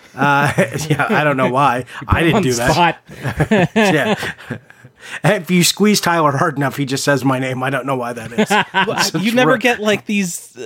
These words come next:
Speaker 3: every time you used to watch a show, they'd have that thing at the end, and then you get that stuck in your head, and you kinda say it along. It's like, "Send us a message, oh two one three four." <laughs> Anyone watch Zoom?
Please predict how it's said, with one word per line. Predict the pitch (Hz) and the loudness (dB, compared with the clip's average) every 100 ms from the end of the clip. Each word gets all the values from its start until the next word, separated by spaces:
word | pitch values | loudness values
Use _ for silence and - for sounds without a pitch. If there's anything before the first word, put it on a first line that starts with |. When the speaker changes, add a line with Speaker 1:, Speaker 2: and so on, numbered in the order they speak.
| - | -6
Speaker 3:
every | 180 | -4
time | 208 208 | 0 0
you | 196 | 0
used | 180 | 0
to | |
watch | 160 170 175 | 2 2 2
a | |
show, | 156 180 180 | 0 2 2
they'd | 175 160 | 2 2
have | 160 | 0
that | 147 139 | 0 -4
thing | - 170 170 | -2 -2 0
at | 170 | 0
the | 165 151 | 2 2
end, | 160 175 170 | 2 0 0
and | 147 | 0
then | 151 | 0
you | 147 | 0
get | 156 | 2
that | 156 | 2
stuck | 147 - 175 | 0 -2 0
in | 175 | 0
your | 156 | -2
head, | 165 175 | 0 0
and | 160 | 0
you | 139 | -4
kinda | 135 165 | -2 -2
say | 147 175 | 0 0
it | 165 | 0
along. | 151 151 185 | 2 0 0
It's | 165 - | -4 -4
like, | 143 135 - _ _ _ _ _ _ - | -4 -4 -8 _ _ _ _ _ _ -12
"Send | - - 311 | -4 0 2
us | 240 - | 0 0
a | 254 | 2
message, | 269 349 208 160 151 | 2 2 2 0 0
oh | 240 247 240 233 247 | 0 2 4 2 0
two | - 214 214 | -2 -4 -2
one | 220 247 254 247 247 240 | 0 0 2 0 0 -2
three | 202 208 208 | -4 -2 -4
four." | - 262 247 247 240 226 - _ - - | 0 2 4 4 4 2 -4 _ -20 -20
<laughs> | _ - - | _ -20 -4
Anyone | 147 139 143 | 0 2 2
watch | 147 143 | 0 -4
Zoom? | - 160 180 | -6 -6 -6